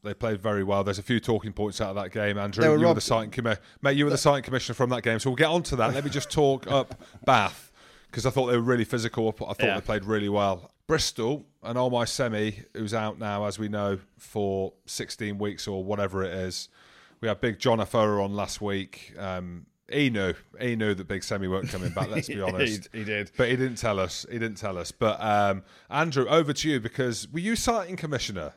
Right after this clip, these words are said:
Speaker 1: on Friday night?
Speaker 2: No, I reckon I'd make a hell of a sighting
Speaker 1: Twitter.
Speaker 2: commissioner.
Speaker 1: You were Twitter sighting commissioner.
Speaker 2: Just Twitter reporting, mate.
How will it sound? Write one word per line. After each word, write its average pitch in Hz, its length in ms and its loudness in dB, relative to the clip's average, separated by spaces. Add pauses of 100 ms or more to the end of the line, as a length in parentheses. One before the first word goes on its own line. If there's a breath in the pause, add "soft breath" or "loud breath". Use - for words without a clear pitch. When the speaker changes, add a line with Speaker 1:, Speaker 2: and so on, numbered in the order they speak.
Speaker 1:
on 107 160 -6
Friday 90 320 -2
night? 80 260 -6
Speaker 2:
No, 151 100 8
I 135 220 8
reckon 190 260 6
I'd 156 120 4
make 156 180 8
a 135 60 8
hell 143 100 8
of 135 60 4
a 120 80 6
sighting 208 200 10
Speaker 1:
Twitter. 160 160 2
Speaker 2:
commissioner. 110 460 0
Speaker 1:
You 165 200 6
were 180 60 8
Twitter 170 480 4
sighting 120 340 2
commissioner. 101 520 -4 (200)
Speaker 2:
Just - 200 0
Twitter 170 260 2
reporting, 147 520 4
mate. 90 260 -6